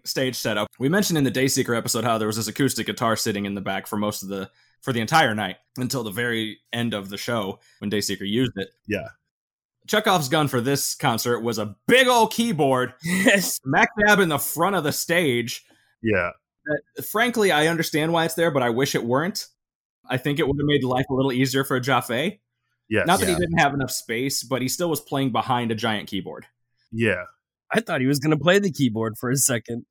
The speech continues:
Speaker 3: <laughs>
Speaker 1: I
Speaker 2: Right.
Speaker 1: did too. I was like, maybe
Speaker 2: Right.
Speaker 1: he, I mean, he, he's a multi, the dude plays multiple instruments. It wouldn't surprise me if he had busted out the keys, but he did not.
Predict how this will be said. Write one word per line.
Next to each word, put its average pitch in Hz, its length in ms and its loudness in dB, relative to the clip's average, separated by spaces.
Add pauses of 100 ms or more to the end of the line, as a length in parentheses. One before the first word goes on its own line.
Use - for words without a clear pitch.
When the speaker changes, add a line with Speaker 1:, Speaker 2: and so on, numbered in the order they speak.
Speaker 3:
<laughs> - 180 -8 (440)
Speaker 1:
I 208 80 8
Speaker 2:
Right. 107 200 6
Speaker 1:
did - 60 2
too. 311 220 4
I 127 80 2
was 151 140 0
like, 165 160 0
maybe 131 160 6
Speaker 2:
Right. 127 180 8
Speaker 1:
he, 190 100 4
I 175 40 2
mean, 180 140 4
he, 240 140 2 (120)
he's 233 160 0
a 208 80 2
multi, 165 500 0
the 151 160 -2
dude 214 220 -4
plays 165 500 -2 (320)
multiple 127 380 0
instruments. 104 400 -4
It 107 120 -2
wouldn't 123 280 -2
surprise 117 340 0
me 98 80 -6
if 95 80 -8
he 110 80 -6
had 98 100 -4
busted 98 300 -6
out 92 140 -10
the 101 40 -18
keys, 98 340 -4
but 92 180 -12 (720)
he 95 140 -4
did 107 120 -4
not. 87 340 -8